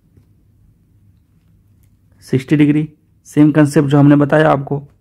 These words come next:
ठीक है। हमने सारे फोर्स परपेंडिकुलरली रिजॉल्व कर लिया है। अब हमें क्या करना है, taking,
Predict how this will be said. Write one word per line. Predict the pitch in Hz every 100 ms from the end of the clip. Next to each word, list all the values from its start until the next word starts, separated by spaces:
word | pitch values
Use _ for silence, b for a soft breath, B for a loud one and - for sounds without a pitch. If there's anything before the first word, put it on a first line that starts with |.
| _ _ _ _ _ _ _ -
ठीक | 156
है। | 156 156 _ _ _ _ _ _ _ _ _ _
हमने | 147 139
सारे | 143 139 156
फोर्स | - 180 190
परपेंडिकुलरली | - 143 139 143 139 139 139 160 196
रिजॉल्व | 170 139 151 156
कर | 135 120
लिया | 120 113
है। | 107 - _ _ _ b b b b b _ _ _
अब | 143 139
हमें | 151
क्या | 160 151
करना | 160 160
है, | 170 208 190 _ -
taking, | 139 139 143